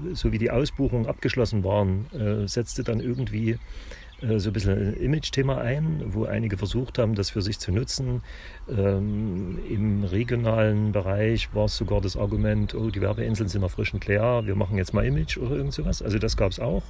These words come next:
was am Ende dazu geführt hat, dass wir durch den bescheidensten Monat April, äh, so mit fünfunddreißig Prozent Umsatz, achtunddreißig Prozent Umsatz durchgerutscht sind, was für uns trotzdem katastrophal ist, weil es natürlich,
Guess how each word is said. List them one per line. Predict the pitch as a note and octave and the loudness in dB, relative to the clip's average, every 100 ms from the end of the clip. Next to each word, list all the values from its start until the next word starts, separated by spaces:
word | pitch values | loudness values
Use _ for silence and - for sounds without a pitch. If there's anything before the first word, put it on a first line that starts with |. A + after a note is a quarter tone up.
| - - - - - | -6 -6 -4 -2 2
was | - G2+ | 4 6
am | C3 | 4
Ende | B2+ C3 | 4 4
dazu | B2 A#2 A2+ | 4 2 2
geführt | A2+ - A#2+ A#2 | 0 2 2 4
hat, | A2+ | 2
dass | A#2+ - | 2 2
wir | A#2+ | 0
durch | G#2 G#2+ | 0 0
den | A#2+ G2+ | 0 2
bescheidensten | - A2+ B2+ A2 - A2+ | 4 4 4 0 0 -2
Monat | G#2+ A#2 A2+ - - - | 0 2 0 -2 -8 -4
April, | A2+ - - G#2+ A2+ A2+ - - - - - | -4 -2 2 4 4 2 -2 -12 -12 -12 -2
äh, | G2+ G2+ G2+ - | 2 4 2 0
so | F3+ G#2 | -2 2
mit | G#2 G2 | 2 2
fünfunddreißig | A2+ A2+ F#2 G#2 - | 2 2 2 0 0
Prozent | G#2+ - G2+ G#2 | -2 0 0 2
Umsatz, | G2+ G2 F#2 G#2+ | 2 2 0 -2
achtunddreißig | A2 G#2+ G2 F2+ | -4 -2 -2 -2
Prozent | A2 - F2+ | -2 -2 0
Umsatz | G#2 F#2+ F2+ - | 0 0 0 0
durchgerutscht | G2 - G2 F#2+ - | -2 -2 -4 -4 -4
sind, | F#2 F2 | -2 -2
was | E2+ | -2
für | G2 | -2
uns | G2 | -2
trotzdem | - G2+ G2 | -2 -2 -2
katastrophal | F#2 F#2 - F#2+ F#2+ G2+ | -2 -2 -4 0 2 2
ist, | G2+ - | 0 -2
weil | F2+ | -2
es | |
natürlich, | G#2 - G2 G2 | -2 0 0 0